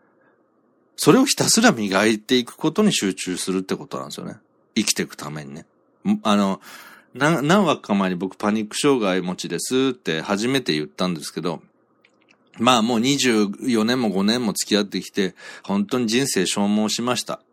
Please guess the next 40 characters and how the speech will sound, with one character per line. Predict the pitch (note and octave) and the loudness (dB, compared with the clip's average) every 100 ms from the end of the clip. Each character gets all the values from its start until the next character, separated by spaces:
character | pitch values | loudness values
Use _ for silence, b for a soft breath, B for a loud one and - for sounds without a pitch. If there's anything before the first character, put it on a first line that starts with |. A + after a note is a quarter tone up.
| _ _ _ - | _ _ _ -4
で、 | G2+ | 0
そ | C3+ | 2
れ | D#3 D#3+ | 4 4
は | A3+ D3 | 4 4
で | G2+ | 2
も | F#2+ E2+ - B B | -2 -4 -10 B B
パ | F#2+ | -2
ニ | G#2 G#2+ | 0 -2
ッ | |
ク | - | 0
障 | D#3 C#3 | 2 2
害 | F#2 | 0
っ | E2 | -4
て | - F2 | -6 -4
い | E2+ E2+ | -2 -4
う | D#2+ | -6
も | F#2+ G2 | -6 -4
の | E2+ | -2
だ | A#2+ | -4
け | - | -4
じ | - | -4
ゃ | D#2+ | -6
な | |
く | - | -8
て、 | - | -6
パ | - F#2+ | -4 -2
ニ | G#2 | -2
ッ | |
ク | - | 2
障 | D3 | 2
害 | F2+ | 2
に | F#2+ | 2
な | E3+ | 2
る | G2 B B B B B B - | 0 B B B B B B 0
資 | - A2 | 2 4
質、 | - - G#3+ - - | 2 0 -2 -2 -2
僕 | G2 F#2+ C3 | -2 0 -2
の | E3 | 0
性 | A2 G#2 | 2 2
格 | A2 G#2+ C3+ C3+ | 0 0 0 0